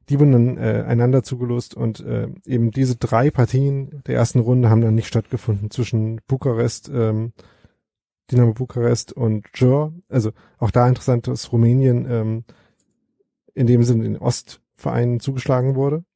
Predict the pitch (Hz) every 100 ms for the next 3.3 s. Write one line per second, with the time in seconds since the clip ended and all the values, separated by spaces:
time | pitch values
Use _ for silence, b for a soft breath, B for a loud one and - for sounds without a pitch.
0 | _ - 123 113 117 - - _ _ _
1 | _ - 135 131 127 - 117 113 113 110
2 | 113 120 123 117 113 113 123 - 156 156
3 | 151 160